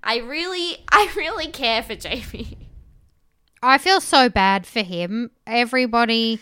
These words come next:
Speaker 2: I don't, he just, it, nobody can connect very well.
Speaker 1: Tim can.
Speaker 2: Tim can, but also Tim sort of, like, I feel like is a different person around Jamie than around everyone else. So
Speaker 1: Um,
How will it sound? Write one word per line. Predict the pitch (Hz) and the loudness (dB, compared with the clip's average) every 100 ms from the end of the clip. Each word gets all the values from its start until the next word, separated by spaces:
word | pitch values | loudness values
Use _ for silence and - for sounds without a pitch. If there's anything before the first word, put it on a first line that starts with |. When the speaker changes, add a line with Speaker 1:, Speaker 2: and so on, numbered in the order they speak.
| _ _ _ _ _ _ _ _ _ _ _ _ _ _ _ _ _ | _ _ _ _ _ _ _ _ _ _ _ _ _ _ _ _ _
Speaker 2:
I | 277 311 | 10 10
don't, | 294 | 8
he | 349 285 | 2 2
just, | 330 - 294 | -2 0 6
it, | 302 - 302 - | 6 6 -6 0
nobody | 285 320 320 339 | 6 6 6 4
can | 330 320 | 4 2
connect | 285 262 214 214 - - | 4 2 2 0 -2 -4
very | 311 349 392 415 | 2 4 6 4
well. | 403 415 523 571 571 - _ _ _ - _ _ _ _ _ _ _ - | 6 6 6 4 0 -6 _ _ _ -20 _ _ _ _ _ _ _ -4
Speaker 1:
Tim | 508 554 466 | -2 -2 -4
can. | 269 208 208 320 _ _ _ _ _ _ _ _ _ _ _ _ - | -2 -2 -4 -10 _ _ _ _ _ _ _ _ _ _ _ _ -2
Speaker 2:
Tim | 403 415 | -2 2
can, | 381 359 | 4 6
but | 359 | 6
also | 403 - 403 | 6 2 0
Tim | 302 392 415 | 0 -2 0
sort | 466 453 | 2 4
of, | 466 466 | 2 2
like, | 453 | 2
I | 359 370 | 2 0
feel | 392 | 0
like | 381 349 | -2 -2
is | 302 | -4
a | 233 | -2
different | 285 294 269 | -2 -2 -4
person | 269 262 262 269 | -2 -2 -2 -2
around | 254 233 233 233 | 0 0 0 0
Jamie | 226 233 233 | -2 0 -2
than | 220 | -2
around | 214 214 214 | 0 0 0
everyone | 214 220 214 202 | -4 -6 -4 -4
else. | 202 185 - - _ _ _ _ _ - | -4 -6 -10 -20 _ _ _ _ _ -4
So | 294 214 214 - | 2 2 2 -2
Speaker 1:
Um, | 226 208 202 190 170 | -4 -2 -4 -8 -16